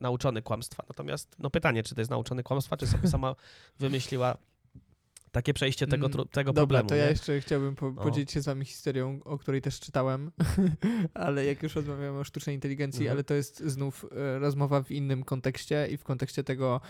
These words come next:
Speaker 2: e, czy na pewno chcemy.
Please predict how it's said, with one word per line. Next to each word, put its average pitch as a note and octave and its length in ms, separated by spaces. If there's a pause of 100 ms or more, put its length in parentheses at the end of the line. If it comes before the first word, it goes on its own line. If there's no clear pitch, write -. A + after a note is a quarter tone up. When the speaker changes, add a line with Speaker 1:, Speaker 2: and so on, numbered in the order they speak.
(440)
Speaker 2:
e, B2 480 (1300)
czy D3 120
na C#3+ 100
pewno D3+ 260
chcemy. D3 520